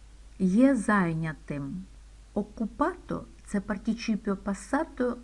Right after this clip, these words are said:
від дієслова «окупаре». Закінчення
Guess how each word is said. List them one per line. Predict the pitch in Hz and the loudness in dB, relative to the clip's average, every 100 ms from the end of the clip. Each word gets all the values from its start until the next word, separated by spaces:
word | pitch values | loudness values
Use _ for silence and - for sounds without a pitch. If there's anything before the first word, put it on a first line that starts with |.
| - | -12
від | 175 208 - - - | -2 -2 -2 -12 -4
дієслова | 175 208 - 220 247 233 233 - | 2 2 2 0 2 2 0 -2
«окупаре». | 226 - - 233 226 - 190 151 147 143 - - - | -4 -4 -6 -6 0 2 2 0 -4 -6 -8 -16 -6
Закінчення | 180 190 208 190 180 - 170 165 | 0 0 4 2 2 -4 -4 -2